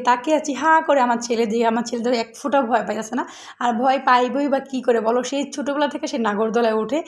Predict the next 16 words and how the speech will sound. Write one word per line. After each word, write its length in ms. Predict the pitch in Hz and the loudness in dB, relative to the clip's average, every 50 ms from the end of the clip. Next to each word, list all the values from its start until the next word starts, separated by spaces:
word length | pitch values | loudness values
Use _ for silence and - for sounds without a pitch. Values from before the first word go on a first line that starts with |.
| - - - - - - | -10 -20 -20 -14 -8 -4
আর 160 | 220 226 226 220 | -4 -4 -2 -2
তোমাদের 300 | 254 285 285 269 294 294 | -2 -2 0 0 0 2
ভাই 120 | 285 311 294 | 2 2 2
তো 120 | 302 285 | 2 0
বলে, 280 | 233 269 285 247 233 220 | 2 2 2 4 2 2
"আমি 240 | 226 254 269 311 | 2 0 0 0
যেমন 260 | 269 302 311 320 302 294 | 0 0 2 2 2 2
গাচ্ছা 300 | 277 294 294 - 320 311 | 0 0 0 2 0 2
বান্ধব, 240 | 339 330 320 359 359 | 2 2 2 0 0
আমার 240 | - - 247 262 254 262 | 0 0 -2 -2 -2 -4
ছেলে 180 | - 262 277 | -2 -2 -2
নাকি 200 | 269 285 285 285 | -2 -2 0 0
আমার 220 | 262 226 220 214 226 | 0 0 0 0 0
মতনই 300 | 233 233 233 285 294 285 | 0 -2 -2 -2 -2 -2
হয়েছে।" 320 | 294 220 214 208 240 - | -4 -4 -4 -6 -8 -10
শুধু 180 | - - 269 | -10 -10 -10